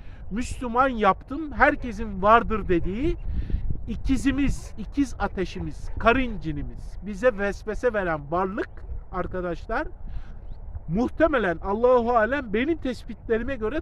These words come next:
Tarık yıldızının etrafındaki on iki gezegende bizim burçlarımız. Yani Yunus Emre'nin Akrep Burcu'yum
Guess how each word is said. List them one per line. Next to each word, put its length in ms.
Tarık 420
yıldızının 460
etrafındaki 920
on 160
iki 260
gezegende 680
bizim 400
burçlarımız. 880
Yani 500
Yunus 360
Emre'nin 560
Akrep 460
Burcu'yum 520